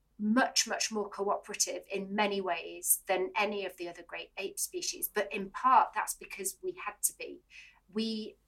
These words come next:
it's only us that lived in these difficult environments or where we had this evolutionary history of adversity, if you like. And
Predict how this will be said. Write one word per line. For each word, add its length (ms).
it's 220
only 320
us 200
that 220
lived 200
in 100
these 140
difficult 500
environments 800
or 60
where 180
we 100
had 220
this 160
evolutionary 680
history 420
of 120
adversity, 680
if 180
you 100
like. 420
And 280